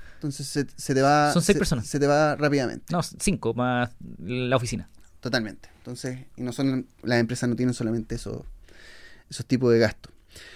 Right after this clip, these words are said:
Speaker 1: Entonces, llega un punto en que nosotros dijimos: bueno, la opción más, más fácil es poder quebrar. Cada uno, chicos,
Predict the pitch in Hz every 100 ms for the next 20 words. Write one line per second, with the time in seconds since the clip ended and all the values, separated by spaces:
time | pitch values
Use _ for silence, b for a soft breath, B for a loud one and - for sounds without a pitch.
0 | B B 147 196 220 220 _ _ - _
1 | - 147 208 226 254 254 269 233 185 180
2 | 185 185 202 196 202 156 - - _ _
3 | _ - 147 143 - 160 165 170 160 143
4 | 151 151 160 - _ _ _ _ 139 139
5 | 143 151 143 147 127 - 120 135 143 139
6 | 170 220 - - - 139 139 156 156 -
7 | 160 160